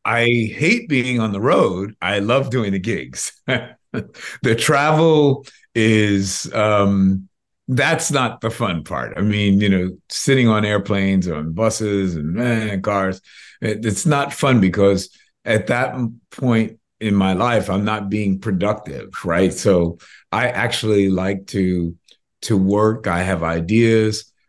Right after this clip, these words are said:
um, and it's difficult for me to, to, uh, conceptualize while I'm traveling. So I like to just rest and catch up. Uh, however, when we get on stage, regardless of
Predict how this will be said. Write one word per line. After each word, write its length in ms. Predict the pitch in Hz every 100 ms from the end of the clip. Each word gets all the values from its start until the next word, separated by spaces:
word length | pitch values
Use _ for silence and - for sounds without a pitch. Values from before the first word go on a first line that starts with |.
| _
um, 460 | 98 95 95 92 -
and 140 | 113 107
it's 220 | 95 -
difficult 500 | - 151 139 117 107
for 160 | - 104
me 200 | 101 95
to, 340 | 98 92 85 - _ _ _
to, 640 | - 104 92 90 90 87 69
uh, 180 | 85 73 -
conceptualize 1400 | 117 104 95 135 113 - 123 95 87 82 82 82 - - _ -
while 380 | 104 98 98 87
I'm 160 | 85
traveling. 720 | 80 123 107 85 64 62 55
So 180 | - 98
I 120 | 90
like 260 | 95 104 101
to 140 | 98
just 300 | 82 90 90
rest 520 | 87 90 95 101 - -
and 220 | 82 80
catch 260 | 90 85
up. 320 | 98 87 - _ _ - - -
Uh, 380 | 87 85 78 71 65 -
however, 580 | - 98 127 170 98 69
when 200 | 82 95
we 100 | 98
get 180 | 110 110
on 220 | 107 101
stage, 720 | - 127 127 135 147 - - _ _ _ _ _
regardless 720 | 107 101 98 110 113 127 113 110
of 280 | 95 92